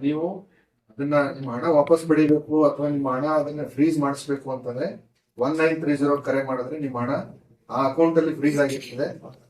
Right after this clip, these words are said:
ನಂತರ ನೀವು ಒಂದು ಎಫ್ ಐ ಆರ್ ಮಾಡಿಸ್ಬೇಕಾಗ್ತದೆ. ಎಫ್ ಐ ಆರ್ ನಂತರ ಒಂದು ಕೋರ್ಟಿಗೆ ನಾವು ಪ್ರಕ್ರಿಯೆನ ಒಂದು,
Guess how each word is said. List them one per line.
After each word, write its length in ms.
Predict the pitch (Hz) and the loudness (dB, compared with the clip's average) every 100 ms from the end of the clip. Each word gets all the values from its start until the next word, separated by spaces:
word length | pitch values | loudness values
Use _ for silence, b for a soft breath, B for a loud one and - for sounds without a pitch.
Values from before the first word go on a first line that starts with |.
| - | -10
ನಂತರ 360 | 131 147 165 156 | -6 -2 -2 0
ನೀವು 240 | 147 151 | -2 -2
ಒಂದು 160 | 147 127 | -2 -2
ಎಫ್ 160 | 127 | 2
ಐ 80 | 143 | 2
ಆರ್ 100 | 139 | 2
ಮಾಡಿಸ್ಬೇಕಾಗ್ತದೆ. 720 | 139 - 139 127 127 139 139 | -2 -6 -10 -8 -10 -8 -4
ಎಫ್ 200 | 127 117 | -2 -4
ಐ 100 | 131 | -8
ಆರ್ 80 | 131 | -8
ನಂತರ 240 | 127 123 | -12 -8
ಒಂದು 300 | 139 135 123 | -6 -6 -8
ಕೋರ್ಟಿಗೆ 360 | 127 131 147 127 | -8 -8 -10 -12
ನಾವು 360 | 127 127 156 185 _ _ _ _ _ _ _ - | -10 -8 -10 -14 _ _ _ _ _ _ _ -20
ಪ್ರಕ್ರಿಯೆನ 460 | 117 147 143 143 | -8 -2 0 2
ಒಂದು, 680 | 143 135 120 117 123 123 | 0 -2 -4 -8 -6 -4